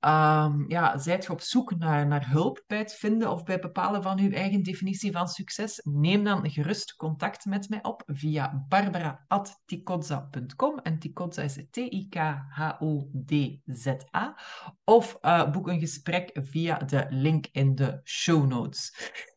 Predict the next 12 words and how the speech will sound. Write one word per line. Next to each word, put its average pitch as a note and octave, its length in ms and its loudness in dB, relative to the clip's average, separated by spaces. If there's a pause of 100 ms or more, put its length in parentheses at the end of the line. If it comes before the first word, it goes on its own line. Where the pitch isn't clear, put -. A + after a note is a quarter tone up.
(600)
Bedankt G#3 640 4
alweer F#3+ 760 2
dat D3+ 320 2
je F3+ 80 -2
naar E3 240 2
mijn C#3+ 240 -2
podcast F3 540 -4
hebt D#3+ 220 -4
geluisterd. D3+ 760 2
Ik, D#3+ 240 -6
eh, D#3 420 2
hoop G3+ 420 2